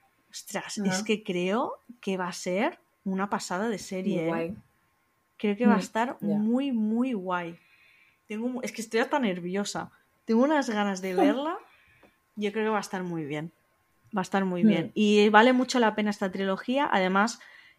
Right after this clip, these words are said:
Speaker 1: eh, ha creado como una especie de <laughs> multiverso propio, porque él también tiene
Speaker 2: Hmm.
Speaker 1: dos novelas más que son El paciente y Cicatriz, que están relacionados con la trilogía de Reina Roja.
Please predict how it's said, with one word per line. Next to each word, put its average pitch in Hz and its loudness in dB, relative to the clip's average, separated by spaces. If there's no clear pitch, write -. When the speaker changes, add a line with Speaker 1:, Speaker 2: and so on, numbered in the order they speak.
Speaker 1:
eh, 196 4
ha 208 4
creado 254 6
como 254 -2
una 226 -2
especie 240 -4
de 196 -2
<laughs> 226 0
multiverso 214 0
propio, 233 0
porque 202 -2
él 202 -2
también 220 6
tiene 240 10
Speaker 2:
Hmm. 240 6
Speaker 1:
dos 233 4
novelas 202 0
más 208 0
que 190 -10
son 196 -2
El 190 -6
paciente 196 -4
y 196 -4
Cicatriz, 196 -6
que 180 -8
están 185 -6
relacionados 185 -4
con 170 -8
la 175 -6
trilogía 175 -8
de 185 -4
Reina 185 -6
Roja. 226 -4